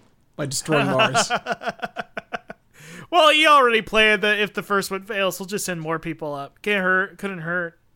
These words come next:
Speaker 1: Yeah, yeah, that's fine. But I'm just gonna destroy the planet so they just have to land on nothing. Not slowly
Speaker 2: Wow.
Speaker 1: over time, which is what he was wanting to do with industry.
Speaker 2: Wow.
Speaker 1: And mining.
Speaker 2: Well, anyway, this has been Hogcast Direct. I hope you're all enjoying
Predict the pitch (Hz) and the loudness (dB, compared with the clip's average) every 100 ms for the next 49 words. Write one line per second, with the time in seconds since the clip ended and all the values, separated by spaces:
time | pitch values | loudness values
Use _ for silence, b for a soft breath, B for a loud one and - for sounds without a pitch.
0 | - 208 190 185 165 147 - 160 127 - | -2 0 2 2 0 -2 0 0 -2 -12
1 | - 170 190 214 - 180 147 135 175 175 | -4 2 2 2 2 2 2 -2 0 0
2 | 156 160 143 135 151 139 139 139 143 135 | 0 0 -2 -2 -6 -4 -6 -6 -6 -6
3 | 143 139 139 135 147 143 110 113 _ _ | -6 -4 -6 -6 -6 -6 -10 -20 _ _
4 | _ _ _ _ 170 175 - 220 202 160 | _ _ _ _ -2 0 2 2 4 4
5 | 151 135 - 165 151 131 127 131 135 147 | 4 2 -2 0 0 0 -4 -4 -2 -2
6 | 143 131 123 123 - 135 123 120 113 - | -2 -4 -6 -8 -8 -6 -4 -4 -6 -10
7 | 190 175 151 180 - 123 131 - - - | -2 0 0 -2 -6 -6 -14 -16 -20 -20
8 | _ _ _ _ _ _ _ _ b b | _ _ _ _ _ _ _ _ b b
9 | b b - 160 147 139 143 - 139 139 | b b -16 -12 -12 -14 -18 -10 -6 -4
10 | 139 147 233 269 262 233 240 240 226 233 | -2 4 4 6 6 4 4 -2 -2 -2
11 | 196 196 214 220 226 214 202 - 190 196 | 2 4 4 4 0 2 0 -2 2 4
12 | 208 202 180 196 196 190 175 185 190 202 | 4 2 0 0 -2 -2 0 2 2 2
13 | 180 180 170 196 185 180 170 165 165 | -2 -6 -6 -4 -2 -2 -4 -6 -12